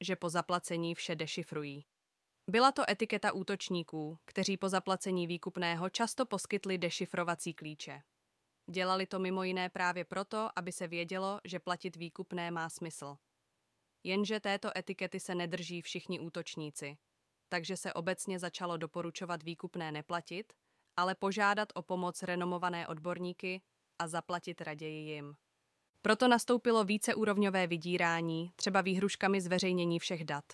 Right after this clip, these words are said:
například zdravotních dokumentací. Na černém trhu dokonce existují i služby raas,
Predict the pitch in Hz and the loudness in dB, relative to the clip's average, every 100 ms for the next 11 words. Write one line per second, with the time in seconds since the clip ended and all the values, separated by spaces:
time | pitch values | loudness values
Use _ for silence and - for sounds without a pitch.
0 | - _ _ _ 180 - 214 202 175 175 | -20 _ _ _ 2 4 4 4 4 4
1 | 180 185 190 170 165 165 156 156 156 - | 4 4 2 2 0 -2 -2 -2 -4 -6
2 | 143 151 _ _ - 196 240 247 240 226 | -8 -10 _ _ 2 6 6 8 8 6
3 | 190 180 180 170 185 190 196 175 185 - | 4 2 2 2 2 2 0 2 0 0
4 | 190 185 185 - 180 170 175 175 160 151 | 0 0 -2 -2 -2 0 2 2 2 2
5 | 151 - - | 0 -2 -6